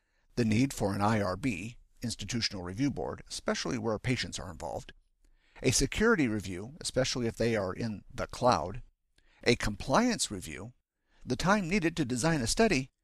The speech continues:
and last but not least, signing a contract.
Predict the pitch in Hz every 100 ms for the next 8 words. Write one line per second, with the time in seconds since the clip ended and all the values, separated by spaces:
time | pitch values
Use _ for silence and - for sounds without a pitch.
0 | _ _ - 123 143 208 214 - - 170
1 | 156 - 220 269 - - - _ _ -
2 | - 160 98 90 117 151 143 - 80 -
3 | -